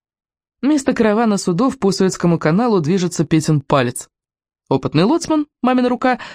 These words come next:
показывает дорогу, а голос неторопливый и певучий продолжает рассказ, похожий на сказку. Её рука лежит у Пети на плече, пушистые завитки волос слегка щекочут Петину щеку. Мама говорит:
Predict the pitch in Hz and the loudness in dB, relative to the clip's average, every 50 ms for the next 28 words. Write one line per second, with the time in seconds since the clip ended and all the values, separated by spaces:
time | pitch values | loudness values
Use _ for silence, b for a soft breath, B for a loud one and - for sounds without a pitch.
0 | B B B - 156 143 196 190 147 139 147 143 120 113 147 185 285 320 254 294 | B B B -2 0 2 0 0 2 0 0 0 2 2 2 2 2 2 2 0
1 | 285 B B B B B - 151 156 139 135 160 285 311 294 254 - 220 214 - | 0 B B B B B -2 -2 -2 0 0 0 2 2 2 0 0 0 0 2
2 | 208 196 190 190 196 196 180 160 165 156 151 - 165 165 220 302 - - 254 208 | 0 0 0 2 2 2 2 2 2 2 2 0 0 2 2 0 0 0 -2 -2
3 | - 180 165 156 151 151 185 233 220 - 165 151 143 - - - 143 180 - - | 0 0 2 2 2 2 2 0 0 0 0 -2 -2 -4 -2 -2 -2 -2 0 -2
4 | - 135 127 - 143 135 139 143 143 131 131 - - - - - - - _ _ | -2 -4 -2 -2 -2 0 0 0 0 -2 -4 -6 -10 -10 -12 -12 -14 -18 _ _
5 | _ _ _ _ _ _ _ _ _ _ _ _ - 202 196 185 185 175 165 - | _ _ _ _ _ _ _ _ _ _ _ _ -4 -2 0 2 2 0 0 0
6 | 185 175 175 156 151 170 156 - - - 156 139 - 156 156 143 147 160 160 - | 2 2 2 2 2 0 0 -2 0 0 0 0 2 2 0 2 2 0 0 0
7 | - 156 127 B B B B B B B B _ - 220 208 240 - - 214 196 | 0 0 0 B B B B B B B B _ -4 -2 -2 -2 0 0 0 0
8 | 170 185 185 180 - - 196 170 170 170 190 208 196 - 156 151 - - 175 165 | 2 0 0 0 0 0 2 2 2 2 2 0 0 -2 -2 -2 0 0 -2 0
9 | - - 151 - - 180 165 - 160 143 - _ _ - 165 156 - 147 151 151 | 0 -4 -4 -2 0 0 0 0 -2 -4 -4 _ _ 0 0 0 2 2 2 2
10 | 156 - - - 123 - - - 120 B B B B B B B B _ _ - | 0 0 -2 -4 -4 -2 -2 -4 -4 B B B B B B B B _ _ -2
11 | - 143 135 135 127 127 135 139 139 135 123 120 - | 0 2 2 2 0 0 0 2 2 0 -2 -4 -8